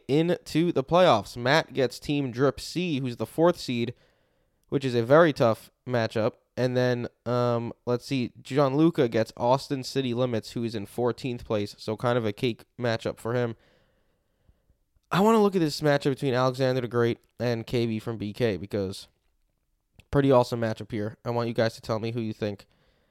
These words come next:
has the edge. Um, I'll start with the team that has the higher ranking, and that's K V from B K. He has Brandon Ayuk, Davante Adams, Cordero Patterson, Tony Pollard,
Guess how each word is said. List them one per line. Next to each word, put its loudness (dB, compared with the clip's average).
has 0
the 0
edge. -6
Um, -4
I'll -4
start 4
with 2
the -4
team -4
that 0
has -2
the -4
higher -2
ranking, -4
and -6
that's -4
K -2
V -2
from -6
B -6
K. -2
He -4
has 0
Brandon 4
Ayuk, 0
Davante 4
Adams, 0
Cordero 4
Patterson, -2
Tony 0
Pollard, 0